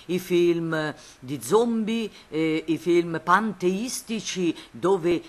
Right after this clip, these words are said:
il bene vince sul male, ma non è un dio, ma non è Dio, è una divinità, una divinizzazione che fa l'uomo dell'uomo,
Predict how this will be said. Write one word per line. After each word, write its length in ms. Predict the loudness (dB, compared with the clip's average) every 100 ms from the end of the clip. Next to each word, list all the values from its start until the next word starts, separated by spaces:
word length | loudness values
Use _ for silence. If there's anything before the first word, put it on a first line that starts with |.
| -8
il 200 | -6 -6
bene 640 | -4 2 4 2 0 -4
vince 500 | -4 -4 -4 -6 -10
sul 240 | -10 -8 0
male, 540 | 2 2 2 -4 -8 -18 _ -8
ma 120 | -6
non 200 | -6 -6
è 80 | -6
un 180 | -8
dio, 380 | -8 -4 -4 -6 -14 _ _ _ _ _ _ _
ma 160 | -6 -4
non 160 | -2 -2
è 180 | -4 -6 -16
Dio, 580 | -14 -8 -6 -8 -12 _ _ _
è 260 | -8 -8 -4
una 500 | 0 0 0 -2 -4 -8
divinità, 840 | -18 -12 -8 -8 -4 2 2 0 -6 _ _ _ _ _
una 200 | -8 -6
divinizzazione 960 | -4 -2 -2 0 0 -2 -2 -2 -4 -4
che 120 | -8
fa 160 | -6 -6
l'uomo 440 | -2 -2 -2 -4
dell'uomo, 760 | -6 -4 0 2 4 2 0